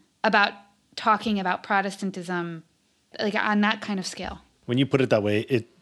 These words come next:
Speaker 2: seems really difficult to understand what,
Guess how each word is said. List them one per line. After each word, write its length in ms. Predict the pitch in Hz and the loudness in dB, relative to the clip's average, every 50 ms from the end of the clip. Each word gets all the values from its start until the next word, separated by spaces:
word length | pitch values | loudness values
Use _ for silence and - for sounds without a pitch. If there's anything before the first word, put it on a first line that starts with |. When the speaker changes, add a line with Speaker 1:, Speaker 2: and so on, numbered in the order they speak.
| _ _ _ _ _ | _ _ _ _ _
Speaker 2:
seems 560 | - - - - - - - 131 117 110 - 120 | -8 -6 -4 -2 -2 0 0 0 0 0 0 2
really 200 | 123 117 117 113 | 2 2 2 0
difficult 800 | 104 - 123 110 - - 117 - - 104 98 95 87 - - - - _ _ _ _ - | 0 2 2 2 2 0 -2 0 0 0 0 0 -2 -6 -10 -12 -14 _ _ _ _ -4
to 440 | - - 123 110 101 98 101 104 - _ _ - | 0 0 2 2 0 -2 -4 -6 -8 _ _ -2
understand 580 | 120 110 104 101 - - 120 107 104 101 101 98 | -2 0 0 -2 0 0 0 0 0 0 0 0
what, 240 | 107 98 - - | 0 0 0 -4